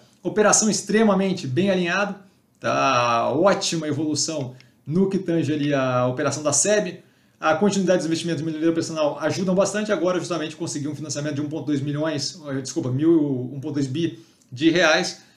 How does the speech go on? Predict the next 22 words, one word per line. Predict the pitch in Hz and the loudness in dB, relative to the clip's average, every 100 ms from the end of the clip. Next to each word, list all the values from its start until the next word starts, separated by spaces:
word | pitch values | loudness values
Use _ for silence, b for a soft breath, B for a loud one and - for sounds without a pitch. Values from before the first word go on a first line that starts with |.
| b | b
justamente | 127 131 196 - 185 151 156 - 170 | -6 0 2 2 0 0 -2 -6 -6
pra | 147 131 - b b _ - | -2 -2 -2 b b _ 0
poder, | 170 135 143 143 151 151 147 139 | 2 4 2 4 4 4 4 2
imagino | 147 165 160 202 247 175 | 2 2 2 4 4 4
eu | 180 | 2
que | 175 | 0
será | 170 156 | -2 0
usado | 156 156 151 156 | 2 2 0 0
pra | 160 | -4
isso, | 143 151 - 135 | -2 -4 -4 -8
não | 127 | -6
sei | 139 | -6
se | - 135 | 0 2
essa | 151 139 | 4 2
é | |
a | 127 | -2
operação | 127 117 - 123 | -2 -2 -2 -4
ou | |
se | 120 | -6
é | 127 | -6
a | |
próxima, | 147 156 160 175 | 0 0 0 -6